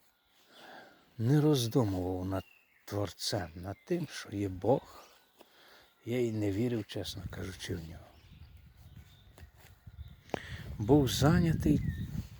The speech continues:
повністю плотськими ділами, душевними, тілесними ділами.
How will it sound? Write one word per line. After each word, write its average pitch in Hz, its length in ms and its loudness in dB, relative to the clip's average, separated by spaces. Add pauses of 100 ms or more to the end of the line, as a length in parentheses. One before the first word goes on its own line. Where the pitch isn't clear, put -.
(1080)
повністю 175 960 4 (260)
плотськими 131 880 0
ділами, 113 580 -2 (360)
душевними, 139 840 -2 (1300)
тілесними 113 720 2
ділами. 110 540 -4